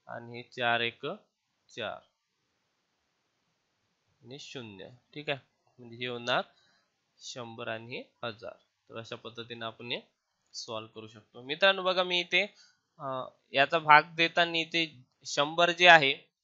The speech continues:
तर यात एक एक शून्य cancel केला, परंतु या दोन ने भाग इथं दिले नाही, दिलेला नाही. तर बऱ्याच वेळा मित्रांनो असे भाग द्यायचे नाही, कारण इकडे दहा दहा जर, अ, गुणाकारात असेल तर आपल्याला गुणाकार करायला सोपा होते.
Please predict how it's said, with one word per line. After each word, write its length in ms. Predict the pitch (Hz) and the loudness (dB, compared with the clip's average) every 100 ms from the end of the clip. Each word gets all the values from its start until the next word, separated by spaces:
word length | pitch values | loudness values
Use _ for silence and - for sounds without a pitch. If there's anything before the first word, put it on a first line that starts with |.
| - | 2
तर 40 | |
यात 200 | 151 151 | 2 4
एक 220 | 156 156 | 4 2
एक 100 | 175 | -2
शून्य 260 | - 175 175 | -12 -6 -2
cancel 340 | 165 160 165 | 2 2 0
केला, 220 | 156 160 156 | -4 -2 -2
परंतु 300 | 160 160 156 | -4 -8 -4
या 100 | 147 | -4
दोन 260 | 156 151 | -4 -6
ने 60 | 156 | -2
भाग 240 | 151 139 | 0 0
इथं 200 | 139 151 | -2 -12
दिले 300 | 143 139 131 | -14 -12 -10
नाही, 180 | 127 120 113 _ | -12 -14 -20 _
दिलेला 420 | 135 135 139 143 | -2 0 0 0
नाही. 220 | 170 131 95 _ - _ | 0 -4 -6 _ -20 _
तर 60 | 160 | 0
बऱ्याच 300 | 165 185 185 | 4 4 4
वेळा 200 | 190 185 | 2 2
मित्रांनो 420 | 185 180 175 175 | 0 -4 -2 -4
असे 160 | 170 | -6
भाग 200 | 175 160 | 2 2
द्यायचे 380 | 156 156 156 156 | 4 2 2 0
नाही, 120 | 151 | -6
कारण 260 | 147 147 151 | 0 0 0
इकडे 240 | 151 - 156 | -14 -12 -6
दहा 220 | 147 147 156 | 2 6 6
दहा 260 | 156 160 | 6 4
जर, 240 | 151 160 165 | 2 -4 -4
अ, 180 | 123 | -6
गुणाकारात 580 | 135 135 151 156 160 156 | -8 -10 -4 0 2 2
असेल 320 | 156 147 151 | -2 -8 -10
तर 60 | 147 | -4
आपल्याला 340 | 143 143 147 | -4 -4 -8
गुणाकार 500 | 143 143 143 147 147 | -8 -10 -4 -2 0
करायला 440 | 143 139 139 147 220 - _ _ | -2 0 -2 -2 -10 -14 _ _
सोपा 340 | - 147 - 139 | -12 -6 2 2
होते. 400 | 127 - - | 0 -10 -20